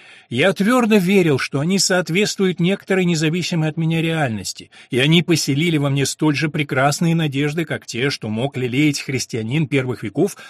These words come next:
накануне вступления в рай. Таким образом, меня не только не смущало противоречие, заключенное в желании увидеть воочию и пощупать то, что было создано мечтами и никогда не воспринималось органами чувств,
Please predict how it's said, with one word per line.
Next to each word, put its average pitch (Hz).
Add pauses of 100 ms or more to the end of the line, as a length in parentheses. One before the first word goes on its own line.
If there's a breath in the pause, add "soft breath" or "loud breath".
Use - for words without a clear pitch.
(120 loud breath)
накануне 151
вступления 107
в 98
рай. 92 (520 loud breath)
Таким 269
образом, 220
меня 208
не 196
только 190
не 160
смущало 156 (120)
противоречие, 123
заключенное 127
в 113
желании 139
увидеть 135
воочию 151
и -
пощупать 131
то, 175
что -
было 143
создано 123
мечтами 185 (160 loud breath)
и 214
никогда 180
не 175
воспринималось 165
органами 170
чувств, -